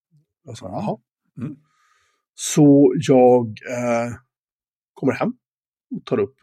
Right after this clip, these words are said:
Speaker 1: eh, nyss nämnda degspade och vad det nu är, och märker så här, fan, de liksom, de är i metall, liksom, de färgar av sig. Det är så de är gjorda, det är som de är tecknade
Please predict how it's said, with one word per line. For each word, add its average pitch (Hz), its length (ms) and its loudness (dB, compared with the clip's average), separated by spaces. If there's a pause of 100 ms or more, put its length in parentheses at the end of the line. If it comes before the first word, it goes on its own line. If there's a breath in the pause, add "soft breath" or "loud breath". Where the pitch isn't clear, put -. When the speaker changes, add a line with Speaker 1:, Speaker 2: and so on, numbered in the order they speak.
(120)
Speaker 1:
eh, 160 100 -6
nyss 139 200 -6
nämnda 131 220 -2
degspade 135 460 0
och 143 60 2
vad 139 140 -2
det 131 60 0
nu 127 60 2
är, 156 60 -2
och 165 100 -6
märker 156 200 0
så - 100 -2
här, 104 80 0
fan, 139 180 -4
de 131 100 -6
liksom, 139 220 -8 (340)
de 139 120 0
är 208 40 8
i 190 60 8
metall, 123 440 -2
liksom, 139 220 -12
de 135 120 -4
färgar 160 460 0
av 214 60 -4
sig. - 180 -12 (720)
Det 156 60 -2
är 151 40 2
så 202 200 2
de 175 80 0
är 180 40 2
gjorda, 170 300 0
det 202 40 4
är - 20 2
som 196 140 -4
de 160 120 -2
är 160 60 -2
tecknade 165 240 -6